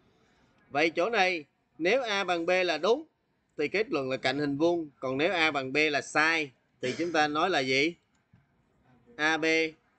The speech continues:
không phải, ờ, không phải là cạnh hình vuông. Chúng ta chỉ mới kết luận thôi, chưa làm gì hết.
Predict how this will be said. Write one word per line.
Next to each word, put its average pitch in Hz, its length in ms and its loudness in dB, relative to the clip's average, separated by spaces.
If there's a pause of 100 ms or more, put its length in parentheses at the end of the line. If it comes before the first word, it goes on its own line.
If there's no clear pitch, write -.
(380)
không 185 560 -2 (760)
phải, 123 540 -2 (1600)
ờ, 117 840 0 (140)
không 160 440 -2 (1200)
phải 110 480 0 (580)
là 117 520 2 (380)
cạnh 104 200 -2
hình 113 180 -8
vuông. 131 240 0 (880)
Chúng 165 120 -8
ta 156 100 0
chỉ 113 180 -6
mới 151 140 0
kết 160 220 -2
luận 107 140 -6
thôi, 120 180 -6 (220)
chưa 135 120 0
làm 117 200 0
gì 107 100 -2
hết. 123 140 0